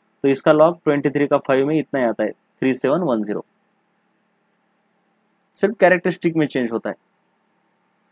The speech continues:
देखो इधर थ्री सेवन वन ज़ीरो minus इसका characteristic one आएगा और ये सिक्सटी एट का फ़ाइव में, वही कुछ नहीं, ये पॉइंट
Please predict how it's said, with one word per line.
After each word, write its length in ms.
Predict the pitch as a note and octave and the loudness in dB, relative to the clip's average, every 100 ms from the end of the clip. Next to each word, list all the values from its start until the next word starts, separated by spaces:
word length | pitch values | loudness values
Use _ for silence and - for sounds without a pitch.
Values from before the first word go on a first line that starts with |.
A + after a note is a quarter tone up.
| _ | _
देखो 260 | A#2 A2 G#2+ | -4 -2 0
इधर 200 | G2+ G2 - _ _ _ _ _ _ _ _ _ _ _ _ _ _ _ _ _ _ _ _ _ _ _ _ _ _ _ | -2 -4 -8 _ _ _ _ _ _ _ _ _ _ _ _ _ _ _ _ _ _ _ _ _ _ _ _ _ _ _
थ्री 320 | - A#2 B2 - _ _ _ _ _ _ - | -2 0 0 -6 _ _ _ _ _ _ -16
सेवन 560 | - A2+ G#2+ A#2 D3+ - _ _ - | -4 0 2 0 -4 -10 _ _ -10
वन 300 | G#2+ A2+ B2+ A#2 | -6 -4 -6 -6
ज़ीरो 300 | A2+ G2+ - A#2 | -4 -4 -4 0
minus 380 | A#2+ G#2 - - _ _ - | 2 2 -4 -18 _ _ -12
इसका 240 | A#2+ C#3 B2 | -4 0 2
characteristic 580 | B2+ A#2+ B2 - B2+ | 2 0 -4 -4 -4
one 180 | A#2+ B2 | -2 -2
आएगा 320 | C3 C3+ F#3 - | -2 -2 -4 -4
और 180 | A#2 A2+ | -2 0
ये 140 | A#2 B2+ | -2 -4
सिक्सटी 400 | - A#2+ - B2 | -4 -6 -2 -2
एट 140 | A2+ | -2
का 120 | D#3+ | -6
फ़ाइव 260 | - B2+ G#2+ | -2 0 0
में, 80 | G#2 | 2
वही 300 | C#3+ C#3+ - _ _ - | 4 4 0 _ _ -6
कुछ 160 | C3+ | -4
नहीं, 120 | A#2+ F#2+ _ _ _ _ _ _ _ _ _ _ _ _ | -6 -8 _ _ _ _ _ _ _ _ _ _ _ _
ये 140 | G#2 - _ _ _ _ _ _ _ _ B2 | -10 -10 _ _ _ _ _ _ _ _ -2
पॉइंट 340 | A2 C3 | -2 -4